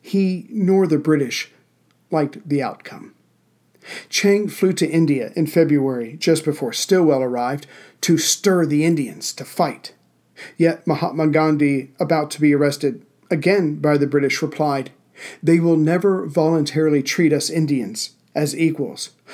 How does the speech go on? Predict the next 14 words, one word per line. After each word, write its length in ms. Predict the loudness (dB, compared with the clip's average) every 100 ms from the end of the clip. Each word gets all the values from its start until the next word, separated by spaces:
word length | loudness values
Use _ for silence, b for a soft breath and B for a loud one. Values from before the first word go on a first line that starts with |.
| B
Why, 320 | 0 2 0
they 200 | 0 2
do 160 | 4 4
not 220 | 4 2
even 300 | 0 2 4
admit 320 | 4 2 0
your 320 | -2 2 2 2
country 560 | -4 -6 -6 -8 -8 B B B _ _
to 140 | 0 2
their 220 | 2 -4
talks." 600 | -6 -6 -6 -8 -12 -12 _ _ _ _ B B -2
Gandhi 340 | 2 4 4
was 160 | 4 2
speaking 560 | 0 0 4 2 2